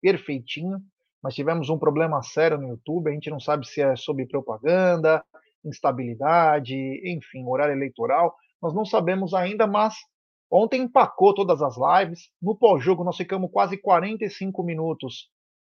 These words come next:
é, a live não funcionando, então,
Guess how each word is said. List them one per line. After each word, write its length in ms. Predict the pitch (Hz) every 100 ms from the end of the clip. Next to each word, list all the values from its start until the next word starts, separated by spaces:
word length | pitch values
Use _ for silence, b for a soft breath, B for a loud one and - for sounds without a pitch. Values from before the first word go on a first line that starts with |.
| _
é, 760 | 156 156 156 151 147 147 143 185 _ _ _ _ _ _ -
a 80 | 151
live 240 | 160 165 156
não 220 | 185 196
funcionando, 520 | 190 - 135 151 180
então, 280 | 175 208